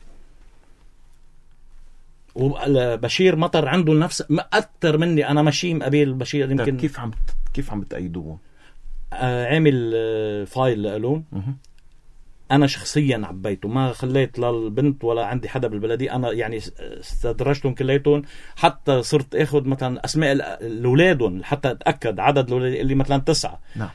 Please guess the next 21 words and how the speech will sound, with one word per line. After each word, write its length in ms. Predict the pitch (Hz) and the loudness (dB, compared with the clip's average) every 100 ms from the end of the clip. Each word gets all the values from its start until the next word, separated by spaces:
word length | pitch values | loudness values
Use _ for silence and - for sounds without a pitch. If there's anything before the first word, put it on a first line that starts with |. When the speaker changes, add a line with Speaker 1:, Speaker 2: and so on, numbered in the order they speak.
| - - | -14 -8
Speaker 1:
اسمه 320 | - - 151 | -2 2 2
فلان، 360 | 143 147 156 143 | 2 4 4 4
فليتان، 600 | 147 143 143 151 151 113 | 4 2 2 2 0 -2
ما 140 | 123 143 | 0 2
زال 180 | 175 | 2
ما 100 | 165 | 2
بيعرف، 240 | 170 170 160 143 | 2 2 2 -4
آه، 420 | 120 127 120 120 | -2 -2 -4 -4
أسماء 260 | 131 165 | -2 0
أولاده. 340 | 175 202 214 151 | 2 2 4 4
يعني 240 | 131 135 | 2 2
يوصل 380 | 151 156 139 139 | 2 0 0 2
هذا 220 | 139 156 | 2 2
تبع 240 | 139 147 131 | 2 0 -2
ال 240 | 131 120 | -4 -4
أربعة 280 | - 143 139 | 0 0 0
وعشرين، 280 | 127 151 165 | -2 0 0
ما 100 | 185 | 2
عرفوا 420 | 196 - 147 - | 2 4 2 2
أسماء 220 | 139 147 | 0 0
أولاده. 320 | 123 120 107 | 0 -2 -4